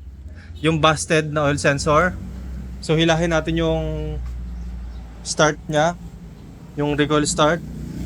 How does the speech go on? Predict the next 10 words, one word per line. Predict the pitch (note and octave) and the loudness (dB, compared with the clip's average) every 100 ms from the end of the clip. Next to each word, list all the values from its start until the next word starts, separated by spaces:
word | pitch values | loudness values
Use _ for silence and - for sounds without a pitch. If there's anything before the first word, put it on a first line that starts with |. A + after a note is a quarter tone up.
| - | -2
Tingnan | F3 F3+ F#3 | 2 4 4
nyo | F#3 | 4
yung | F#3 | 6
yellow, | E3+ E3+ E3+ E3 E3+ | 6 6 6 6 6
yung | E3+ | 4
itong | F3 F#3 F3+ | 4 4 4
ano, | E3 D#3 D#3+ | 4 6 6
oil | D#3+ D#3 | 6 4
sensor. | E3 D3 D3+ C3+ B2 - - - - - - | 4 4 4 4 2 -4 -12 -12 -12 -12 0
Ayan, | C3+ C#3+ C#3+ B2+ A2+ | 4 6 6 2 -2